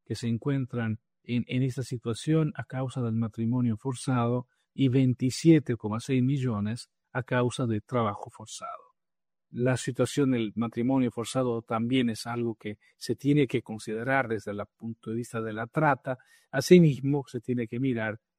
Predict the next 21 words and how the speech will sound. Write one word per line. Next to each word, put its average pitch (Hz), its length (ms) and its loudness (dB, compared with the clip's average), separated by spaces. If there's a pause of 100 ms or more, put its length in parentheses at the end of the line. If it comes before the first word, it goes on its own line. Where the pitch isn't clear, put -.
(120)
justamente 113 640 -2 (140)
en 120 160 -4
términos 120 320 0
de 104 80 -4
servitud 117 680 -4 (340)
o 143 340 8
de, 117 300 -2 (260)
de, 110 460 -6
eh, 98 260 -14 (800)
eh, 104 400 -6
de 110 220 0
esclavitud. 110 760 -4 (540)
Son 165 460 8
diecie-, 143 600 -2
diecisiete 131 640 -2
millones 123 720 2
la 113 160 -6
víctima 120 540 -4
del 101 100 -10
trabajo 113 420 -8
forzado 131 640 -8